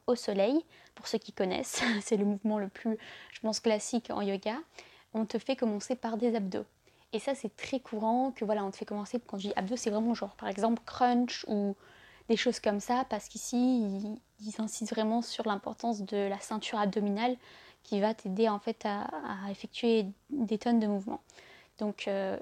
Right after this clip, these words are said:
voilà, on s'y habitue aussi, c'est pour ça que j'avais carrément zappé ce point, mais ça m'est juste revenu en flashback.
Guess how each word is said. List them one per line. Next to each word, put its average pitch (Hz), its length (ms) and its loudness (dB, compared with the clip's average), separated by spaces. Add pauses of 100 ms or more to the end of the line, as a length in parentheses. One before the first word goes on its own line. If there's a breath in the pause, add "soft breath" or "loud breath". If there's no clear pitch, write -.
(140)
voilà, - 300 0
on 262 80 0
s'y 262 140 2
habitue 233 360 6
aussi, 208 380 0
c'est 202 160 -2
pour 208 160 -4
ça 233 120 0
que 226 140 0
j'avais 196 240 0
carrément 226 400 0
zappé 208 260 0
ce 214 140 -2
point, 233 220 2
mais 233 140 2
ça 202 160 -2
m'est 190 120 0
juste 220 220 2
revenu 220 260 2
en 208 120 -2
flashback. 214 560 -4